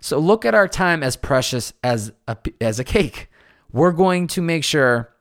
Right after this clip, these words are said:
that it is cut up evenly, that it's divided up correctly, and that not even the frosting goes to waste. And now that I'm saying cake, I want cake. If anybody wants to send me one,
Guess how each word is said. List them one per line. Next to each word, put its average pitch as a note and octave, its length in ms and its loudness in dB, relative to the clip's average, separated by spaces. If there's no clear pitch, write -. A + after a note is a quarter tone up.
that A2 120 -2
it A2 120 0
is A2 160 -2
cut C#3+ 240 0
up D#3 380 0
evenly, E3 600 -4
that G2+ 100 -8
it's F#2+ 120 -8
divided B2 460 0
up C#3 140 0
correctly, A#2 720 -2
and A2 160 -4
that G#2 180 -4
not A2 400 -4
even F#2+ 340 -6
the E2 120 -10
frosting D3 800 -6
goes G#2+ 460 -2
to - 120 -10
waste. E2 600 -12
And G#2+ 100 -4
now A2 180 0
that D#3 120 -2
I'm E3+ 120 0
saying D#3+ 420 -4
cake, E3 360 -2
I A#2+ 100 -4
want F#2 420 -4
cake. - 520 -10
If - 80 -10
anybody B2+ 300 0
wants C3+ 320 -2
to A#2+ 60 -8
send C#3 260 -4
me D3 80 -2
one, D3+ 320 -4